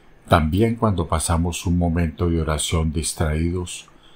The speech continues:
solo pensando en nuestros proyectos, él está esperando que lo reconozcamos en lo más hondo de nuestra intimidad.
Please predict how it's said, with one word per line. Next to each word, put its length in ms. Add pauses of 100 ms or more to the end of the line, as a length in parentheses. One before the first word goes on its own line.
(140)
solo 380
pensando 580
en 100
nuestros 500
proyectos, 920 (420)
él 200
está 640
esperando 680
que 100
lo 180
reconozcamos 1120 (440)
en 200
lo 120
más 280
hondo 320
de 160
nuestra 480
intimidad. 720